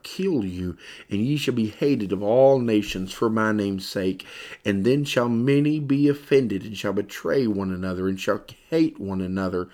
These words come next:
And many false prophets shall rise, and shall deceive many. And because iniquity shall abound, the love of many shall wax cold.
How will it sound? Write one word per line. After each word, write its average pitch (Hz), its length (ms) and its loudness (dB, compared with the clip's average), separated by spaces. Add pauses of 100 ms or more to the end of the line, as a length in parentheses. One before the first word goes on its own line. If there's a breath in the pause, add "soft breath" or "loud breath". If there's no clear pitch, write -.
(420 loud breath)
And 113 240 2
many 160 220 2
false 143 400 0
prophets - 580 -4
shall 104 240 -2
rise, 98 580 0
and 92 140 -6
shall 101 180 0
deceive 117 560 -6
many. 95 440 -2 (280 loud breath)
And 101 120 -4
because 117 360 0
iniquity 139 680 2
shall 143 680 -2
abound, 98 960 -2 (960 loud breath)
the 101 180 2
love 113 360 4
of 107 160 2
many 98 380 0
shall 110 460 0
wax 98 500 -2
cold. 95 600 0